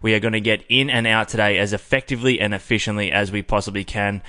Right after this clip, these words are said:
And the topic of today's show is how to overcome an unhealthy relationship with food.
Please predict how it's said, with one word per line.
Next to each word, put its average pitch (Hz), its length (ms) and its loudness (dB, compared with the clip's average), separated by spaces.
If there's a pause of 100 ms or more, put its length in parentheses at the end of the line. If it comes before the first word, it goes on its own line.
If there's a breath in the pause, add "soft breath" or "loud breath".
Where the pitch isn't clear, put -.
(200 loud breath)
And 110 100 0
the 113 60 4
topic 151 380 2
of 123 200 4
today's 107 360 4
show 107 260 2
is 95 220 -4
how 120 260 2
to 123 220 -2
overcome 101 480 0
an 95 100 -6
unhealthy 104 640 0
relationship 98 760 -4 (340 loud breath)
with 101 160 -4
food. 101 300 2